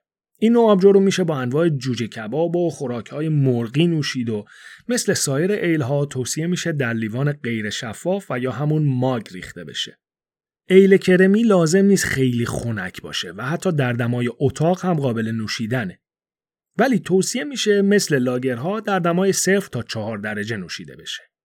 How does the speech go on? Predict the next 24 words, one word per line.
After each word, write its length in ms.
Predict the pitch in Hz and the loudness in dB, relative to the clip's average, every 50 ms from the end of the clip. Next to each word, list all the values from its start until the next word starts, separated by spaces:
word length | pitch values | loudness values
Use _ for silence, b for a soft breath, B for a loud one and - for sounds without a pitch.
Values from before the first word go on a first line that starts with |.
| _ _ _ _ _ _ _ _ _ _ _ _ | _ _ _ _ _ _ _ _ _ _ _ _
دسته 360 | 147 143 147 - - 220 247 233 | 2 2 2 4 2 2 2 2
بعدی 600 | 196 202 190 170 156 156 160 160 160 160 147 - _ | 2 2 2 2 0 0 -2 -2 -2 -2 -4 -8 _
پیل 420 | - - 139 135 131 123 117 113 113 - | -4 0 2 4 4 2 0 -2 -4 -6
ایل 440 | 127 131 143 165 180 196 208 208 202 - _ | -4 -2 0 2 2 2 2 -2 -4 -6 _
یا 280 | - 139 123 113 - - - | -4 -4 -4 -4 -6 -6 -4
ایل 260 | 156 160 160 160 156 | -2 0 0 2 2
روشنه. 840 | 160 151 143 131 123 107 101 95 - - - 117 104 90 73 - _ _ _ _ _ _ _ _ _ _ _ _ - _ _ | 0 0 0 0 -2 -2 -4 -6 -8 -8 -8 -8 -8 -10 -14 -16 _ _ _ _ _ _ _ _ _ _ _ _ -20 _ _
سه 200 | - - - 269 | -8 -2 -2 0
دسته 320 | 240 226 190 180 - - 202 | 2 2 2 2 0 0 0
پیل 320 | 202 - 131 120 117 110 | 0 0 0 0 -2 -4
ایل 220 | 110 110 101 92 | -6 -8 -8 -10
داریم 260 | 85 76 71 73 - _ _ _ _ _ _ - | -12 -14 -18 -18 -20 _ _ _ _ _ _ -4
که 80 | 151 | 0
با 140 | 139 135 135 | 2 4 4
نام 260 | 135 139 156 175 180 | 4 4 4 2 2
کشوری 580 | 175 - - 139 127 - - 139 160 185 214 190 | 0 0 -2 -2 0 0 0 -2 -2 -2 -2 -2
که 120 | - 160 | -4 -2
در 180 | 143 127 117 113 | -2 -2 -2 -2
اونجا 260 | 113 113 107 117 110 | -4 -4 -4 -6 -6
به 80 | 110 113 | -4 -4
شکوفایی 680 | - - 120 113 - 123 113 - - 110 107 107 104 | -4 -4 -6 -6 -8 -10 -10 -8 -10 -10 -8 -8 -6
رسیدن 440 | 104 104 - - 120 110 120 110 101 | -8 -6 -8 -8 -6 -6 -6 -4 -4
نامیده 380 | 92 87 82 80 73 71 71 69 | -6 -8 -10 -14 -16 -18 -20 -20
می‌شن. 260 | - - - - | -16 -14 -14 -14